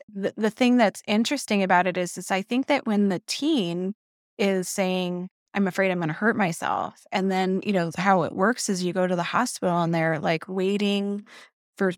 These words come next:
potentially three days to find a bed somewhere for an inpatient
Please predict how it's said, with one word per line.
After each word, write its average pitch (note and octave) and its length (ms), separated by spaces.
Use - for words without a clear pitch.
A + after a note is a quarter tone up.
potentially G#3 480
three D4 400
days F3 480
to - 80
find G#3 340
a E3+ 60
bed C4 340
somewhere E3+ 720
for G3+ 180
an F3+ 180
inpatient G3 720